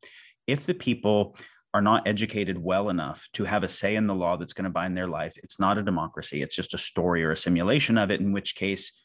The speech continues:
monarchies might actually be better and not have all the attention go to flipping back and forth every four years and internal divisiveness. If we really want it to be a democracy, an effective fourth estate and education are prerequisites at the level that is needed for people to understand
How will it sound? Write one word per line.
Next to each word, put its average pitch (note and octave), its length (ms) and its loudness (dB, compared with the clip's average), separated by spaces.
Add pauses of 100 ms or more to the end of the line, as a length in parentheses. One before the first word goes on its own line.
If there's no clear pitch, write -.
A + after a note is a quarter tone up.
(120)
monarchies G#2 600 -2
might F#2 160 -2
actually F2 300 -4
be E2 100 -6
better D#2 280 -6
and D#2+ 500 -4
not F#2+ 260 0
have E2+ 220 -2
all F#2 120 2
the F2+ 140 -2
attention F2+ 460 -6
go F2 100 -4
to E2+ 80 -8
flipping F2 340 -4
back E2+ 220 0
and F2+ 100 -6
forth E2+ 260 -6
every E2+ 160 -4
four F2 220 -4
years E2+ 300 -2
and E2+ 80 -2
internal F2 320 -4
divisiveness. - 680 -6 (400)
If - 100 -6
we G#2 80 0
really A#2 380 2
want C3+ 180 4
it C3 80 0
to - 80 -10
be C3 80 2
a A#2+ 60 2
democracy, A#2+ 680 -4 (140)
an G2+ 80 2
effective G#2 380 0
fourth G#2+ 240 0
estate G#2 400 0
and G2 160 2
education F#2 560 -4
are F#2+ 160 0
prerequisites F#2 880 -4 (120)
at A2 240 2
the G#2 120 2
level G2 380 2
that F#2 140 -4
is E2+ 160 -8
needed F#2+ 360 0
for F2 100 -6
people E2+ 280 -8
to - 180 -4
understand F#2+ 720 2